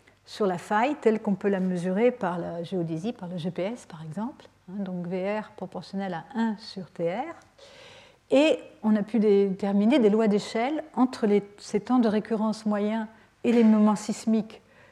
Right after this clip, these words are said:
des microséismes, d'où on peut, euh, déduire une loi qui donne le déplacement, euh, donc, de la faille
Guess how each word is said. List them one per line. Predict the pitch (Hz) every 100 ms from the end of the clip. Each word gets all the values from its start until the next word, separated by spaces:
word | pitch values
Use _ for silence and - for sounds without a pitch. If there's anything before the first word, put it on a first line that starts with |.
| _
des | 175 185
microséismes, | 190 185 180 - 170 233 330 349 381 _ - - _ -
d'où | 202 285 269 - - -
on | 208
peut, | 190 - 214 202 - _ _ _ _ -
euh, | 190 185 170 190 - _ -
déduire | 208 202 214 269 349 - - - _ _ _ _ _ _ _ -
une | 247 233
loi | 220 226 311 -
qui | - 214 220
donne | 214 226 233 202
le | 185
déplacement, | 180 - 226 - 233 226 214 - _ _ _ - - _ -
euh, | 190 165 180 -
donc, | 202 208 196 - - -
de | 208
la | 196
faille | 190 - 220 208 190